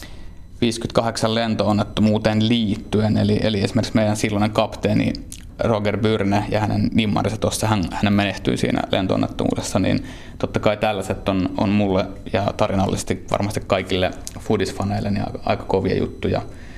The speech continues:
Ja sit tässä on otteluohjelmia ennen ja jälkeen onnettomuuden, ja niin kuin mainitsin sulle äskenkin jo, niin sit on tämä,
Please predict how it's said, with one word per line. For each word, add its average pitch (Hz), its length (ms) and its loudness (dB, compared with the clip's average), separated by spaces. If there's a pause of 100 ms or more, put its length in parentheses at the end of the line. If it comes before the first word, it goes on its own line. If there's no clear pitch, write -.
(260)
Ja - 80 -4
sit 98 200 -4
tässä - 240 0
on 120 40 6
otteluohjelmia 110 640 2
ennen 104 260 2
ja 95 60 2
jälkeen 101 420 0
onnettomuuden, 98 920 2 (420)
ja 101 380 2
niin 104 140 0
kuin 104 100 4
mainitsin 101 360 2
sulle 98 240 2 (100)
äskenkin 104 460 -2
jo, 110 80 0
niin 107 260 0 (120)
sit - 220 -6
on 101 120 0
tämä, 104 240 2